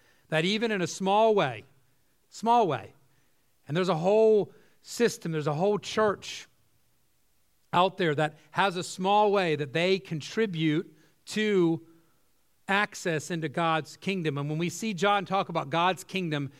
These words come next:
he's referring to salvation. He's turning to eternal life. In some way, he thinks he's owed the kingdom for what he has done. He thought that he worked to produce his own salvation, but he was wrong.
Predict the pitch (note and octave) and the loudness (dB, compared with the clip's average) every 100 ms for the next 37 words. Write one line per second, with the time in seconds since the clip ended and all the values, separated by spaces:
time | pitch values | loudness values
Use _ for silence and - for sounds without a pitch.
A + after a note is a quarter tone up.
0 | _ E3+ D#3 E3 G3 F3+ D#3+ - E3+ D#3 | _ -4 -2 -2 0 0 -2 -2 -2 0
1 | E3 D3+ D3+ C3 - E3+ D#3+ - D#3 C#3 | -2 -4 -8 -12 -6 -6 -6 -6 -8 -8
2 | - - D3 - E3 D#3 C#3+ C3+ B2+ _ | -14 -10 -10 -4 -4 -2 -4 -8 -12 _
3 | _ _ _ _ _ _ _ _ _ _ | _ _ _ _ _ _ _ _ _ _
4 | - C#3+ B3 C4 A#3+ A#3+ A3 E3 G3 G#3 | -10 0 2 2 4 4 6 2 0 -2
5 | A#3+ G#3 F3 G3 F3 - G#3 G3+ F#3+ F3 | -2 -2 -4 -2 -2 0 2 4 4 4
6 | D#3+ E3 C#3+ F#3 F#3+ D3 C3+ B2+ D#3 C#3 | 0 -6 -8 -4 -2 -2 -2 -4 -6 -4
7 | D3 C#3+ D3 C#3+ C3+ A2 C3+ B2 A2 G#2+ | -4 -6 -6 -4 -4 -4 -4 -4 -6 -12
8 | - _ _ _ _ _ _ F3 F#3 F#3+ | -20 _ _ _ _ _ _ -4 -2 2
9 | G3 F3+ D3+ C#3+ D3+ D#3+ D#3+ D#3+ D#3+ - | 4 4 0 -4 -2 0 0 0 -4 -14
10 | C#3 D3 C3+ C#3+ B2+ - A#2+ C3+ B2+ B2 | -10 -6 -4 -4 -4 -8 -6 -6 -6 -6
11 | B2 A#2 A2+ A2+ A#2 A2 G#2 _ _ _ | -8 -6 -10 -12 -16 -20 -20 _ _ _
12 | _ _ _ _ _ _ C3 C#3 B2+ G#2+ | _ _ _ _ _ _ -6 -4 -4 -6
13 | B2 A2+ G#2+ | -8 -8 -10